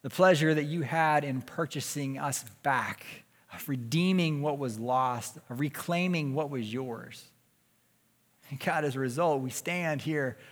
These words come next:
with an incredible debt of gratitude, and the only response that we find in Scripture is to live a life pleasing to you, to live our lives in such a way that honor you,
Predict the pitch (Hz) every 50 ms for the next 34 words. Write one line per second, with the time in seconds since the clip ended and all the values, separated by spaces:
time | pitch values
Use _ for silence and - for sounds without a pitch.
0 | - - _ _ _ _ _ _ _ - - 156 151 147 139 135 147 147 143 143
1 | 143 - - 175 180 180 165 151 123 113 110 147 151 165 165 156 131 113 - -
2 | 143 156 160 160 151 - - 139 131 131 127 123 127 - - - - 131 139 147
3 | 143 139 139 139 143 139 139 - 165 160 175 190 196 196 180 147 127 110 - -
4 | - - 147 156 175 175 156 143 - - - 135 135 123 - - 147 156 170 165
5 | 151 123 117 110 - - - - 160 143 - - 151 139 147 143 135 - - -
6 | 165 143 131 123 135 165 180 170 160 147 156 165 170 170 147 127 - - - -
7 | - - 180 185 208 208 170 170 143 127 113 123 120 127 170 190 160 - 104 -
8 | _ _ _ _ _ _ _ _ _ _ _ _ _ _ _ _ _ _ _ -
9 | - 160 165 196 214 202 196 175 165 175 190 196 208 202 170 151 165 - - 196
10 | 185 - 175 165 170 180 175 170 147 147 135 - - 175 185 196 202 202 185 165
11 | 143 127 123 127 123 117 113 110 101